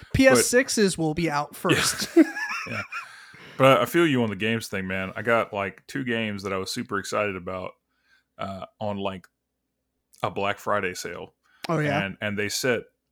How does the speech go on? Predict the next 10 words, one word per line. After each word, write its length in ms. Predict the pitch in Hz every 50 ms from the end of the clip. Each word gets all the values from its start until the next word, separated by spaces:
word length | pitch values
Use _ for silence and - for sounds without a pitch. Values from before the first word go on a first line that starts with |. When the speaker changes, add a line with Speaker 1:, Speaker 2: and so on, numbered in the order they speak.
| _ -
Speaker 2:
uh, 280 | 107 98 98 98 98 - - _ _ -
on 240 | 113 113 127 135 127
my 180 | 120 117 110
D 200 | 104 92 110 107 104
V 100 | 101 98
D 160 | 90 104 104
rack 360 | 101 95 92 90 90 - - -
unopened. 560 | 101 101 98 95 95 90 - - 90 92 - _ _
So 220 | - - - 107 - - - - - - - - - -
<laughs> 120 | - -